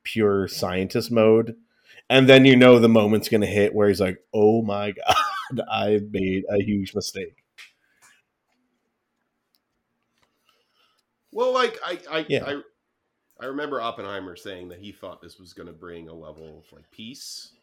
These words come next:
Speaker 1: Yeah.
Speaker 2: Because he thought, like, "Oh, f-,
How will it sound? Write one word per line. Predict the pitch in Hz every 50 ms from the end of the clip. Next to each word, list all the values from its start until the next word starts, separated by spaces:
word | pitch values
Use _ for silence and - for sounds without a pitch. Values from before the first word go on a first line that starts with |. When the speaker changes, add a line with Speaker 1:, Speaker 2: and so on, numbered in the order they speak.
| _ _ _ _ _ _ _ _ _ _ _ _ _
Speaker 1:
Yeah. | - 151 - - - - _ -
Speaker 2:
Because | 98 90 _ 95 92 90 90 90 87 87 85 82 80 -
he | - 98
thought, | 85 - 85 85 85 80 78
like, | 82 80 71
"Oh, | 110 135 131 120 110 98
f-, | - _ _ _